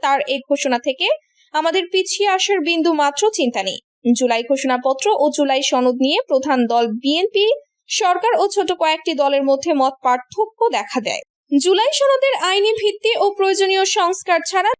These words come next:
নির্বাচন মেনে নেওয়া হবে না বলে বক্তব্য এসেছে এনসিপির পক্ষ থেকে। এ বিষয়ে দৃষ্টি আকর্ষণ করা হলে আইন উপদেষ্টা বলেন, "নির্বাচন অনুষ্ঠানের দায়িত্ব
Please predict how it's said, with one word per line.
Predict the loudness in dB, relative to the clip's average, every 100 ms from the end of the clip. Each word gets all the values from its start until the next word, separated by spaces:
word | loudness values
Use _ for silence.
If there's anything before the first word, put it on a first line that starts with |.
| -2
নির্বাচন | 0 0 0 2 2
মেনে | 2 0
নেওয়া | 2 2
হবে | 2 0 0
না | 2
বলে | 2 2
বক্তব্য | 0 -2 -2 0
এসেছে | 0 0 0 0 0
এনসিপির | 2 0 0 -2 -2
পক্ষ | -2 -4 -4 -4
থেকে। | -4 -6 -6 _ _
এ | -6 -4
বিষয়ে | -2 0 0 0
দৃষ্টি | 0 -2 -2 -2
আকর্ষণ | 0 -2 0 0
করা | 2 0 0
হলে | 2 2 4
আইন | 2 2
উপদেষ্টা | 0 0 0 0 0
বলেন, | 2 2 -2 -6 _ _ _ _ _
"নির্বাচন | -2 0 0 2 2
অনুষ্ঠানের | 2 2 0 0 0 0
দায়িত্ব | 0 -2 -2 0